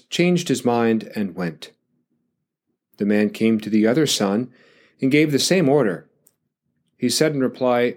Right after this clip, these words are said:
'Yes, sir,' but did not go. Which of the two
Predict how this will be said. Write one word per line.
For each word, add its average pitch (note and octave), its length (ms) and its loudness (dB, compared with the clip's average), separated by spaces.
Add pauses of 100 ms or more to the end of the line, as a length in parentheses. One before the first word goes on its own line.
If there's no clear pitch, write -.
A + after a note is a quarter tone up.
'Yes, B2 280 0
sir,' E3+ 500 0 (880)
but F2 160 -18
did B2+ 180 0
not A2 300 -2
go. A#2 380 -2 (1200)
Which B2 200 -2
of D#3+ 120 0
the A#2+ 80 2
two A#2 580 2